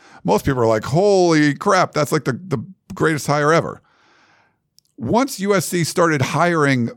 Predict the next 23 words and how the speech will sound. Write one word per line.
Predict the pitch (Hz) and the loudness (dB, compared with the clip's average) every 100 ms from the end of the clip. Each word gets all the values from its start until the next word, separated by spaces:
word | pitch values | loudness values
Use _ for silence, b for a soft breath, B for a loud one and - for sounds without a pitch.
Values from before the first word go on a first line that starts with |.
| _ | _
the | 117 113 | -6 -4
right | 104 143 170 - | -2 -2 -2 -4
people | - 90 - 117 120 | -8 -8 -2 0 0
to | - | -2
do | 104 139 127 | -2 0 2
the | 120 | 2
right | 127 135 | 0 0
jobs | - 147 117 120 | 0 2 2 0
and | 117 | -2
make | 113 117 | -2 0
all | 123 | 0
those | 104 92 | -2 -4
decisions, | 98 - 208 135 110 143 147 b b b b b _ | -6 -2 0 0 -2 -4 -6 b b b b b _
then | 90 95 156 190 175 | -14 -2 -2 -2 -6
my, | 147 139 143 | -2 0 0
then | 123 135 | 0 0
I'm | 151 | 0
like, | 127 - | -2 0
"Okay, | - - 98 151 - _ | -2 0 -2 -2 -4 _
now | 120 196 214 | 0 2 0
I | 180 | 0
believe," | 156 185 - | 0 0 0
like, | 110 | -2